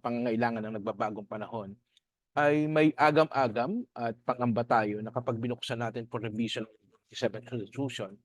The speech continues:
ay malaki yung posibilidad na mapakialaman yung mga mahalagang probisyon na naipanalo na ng mga progresibo, ah, nung matapos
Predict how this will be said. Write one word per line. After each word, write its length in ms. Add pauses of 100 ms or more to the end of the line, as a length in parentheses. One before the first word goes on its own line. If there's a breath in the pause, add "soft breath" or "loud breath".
(500)
ay 320
malaki 640
yung 240
posibilidad 680 (300)
na 200 (680)
mapakialaman 800 (320)
yung 240
mga 80
mahalagang 560
probisyon 560
na 80
naipanalo 560
na 240
ng 160
mga 160
progresibo, 800 (640)
ah, 240
nung 160
matapos 400